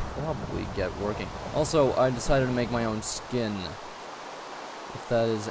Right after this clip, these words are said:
any cool, please allow me to elaborate. It is not cool. It is badass. Thank you very much, and have a nice day. Also, um, gonna just point this out.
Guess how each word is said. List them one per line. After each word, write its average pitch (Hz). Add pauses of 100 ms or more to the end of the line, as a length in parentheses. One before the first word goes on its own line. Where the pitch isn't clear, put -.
any 127
cool, 127 (140)
please 110
allow 104
me 107 (100)
to 98 (120)
elaborate. 98 (460)
It 113
is 113
not 110 (220)
cool. 107 (380)
It 101
is 82 (100)
badass. 76 (480)
Thank 147
you 104 (260)
very 101
much, 104
and 101
have 104
a 98
nice 95 (100)
day. 76 (540)
Also, 117
um, 98 (180)
gonna 165
just 147
point 156
this 139
out. 139